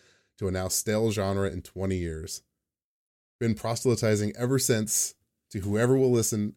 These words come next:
and should they come back to the U S next year, I will find a way to get to a show. Okay,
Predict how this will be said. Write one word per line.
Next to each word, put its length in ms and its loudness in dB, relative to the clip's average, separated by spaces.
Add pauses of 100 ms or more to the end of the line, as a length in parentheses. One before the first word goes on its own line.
and 120 -6
should 140 0
they 100 2
come 140 0
back 220 0
to 60 -8
the 100 0
U 100 4
S 140 -4
next 240 -4
year, 200 0
I 140 -2
will 120 -2
find 300 -2
a 40 2
way 120 4
to 80 -2
get 140 -4
to 140 -8
a 40 -4
show. 320 -12 (1300)
Okay, 340 0